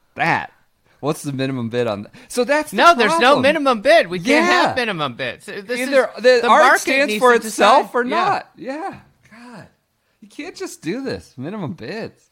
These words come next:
Speaker 1: Make yourself look, I don't know. It just felt like
Speaker 2: Well,
Speaker 1: they were
Speaker 2: he's, he's essentially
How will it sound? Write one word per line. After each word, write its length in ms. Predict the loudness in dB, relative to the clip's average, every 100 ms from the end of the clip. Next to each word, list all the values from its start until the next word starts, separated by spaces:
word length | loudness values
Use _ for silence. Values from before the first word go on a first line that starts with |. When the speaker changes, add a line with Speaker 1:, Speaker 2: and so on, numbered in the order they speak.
| _
Speaker 1:
Make 220 | -20 -20
yourself 320 | -20 -16 -16
look, 180 | -14 -20 -14
I 220 | -10 -8
don't 240 | -10 -14 -16
know. 60 |
It 100 | -16
just 300 | -14 -14 -14
felt 260 | -10 -10 -10
like 140 | -18 -2
Speaker 2:
Well, 260 | 0 0
Speaker 1:
they 80 | -4
were 100 | -16 -14
Speaker 2:
he's, 340 | -8 -8 -10 -16
he's 300 | -10 -8 -6
essentially 880 | -6 -4 -4 -6 -10 -6 -6 -8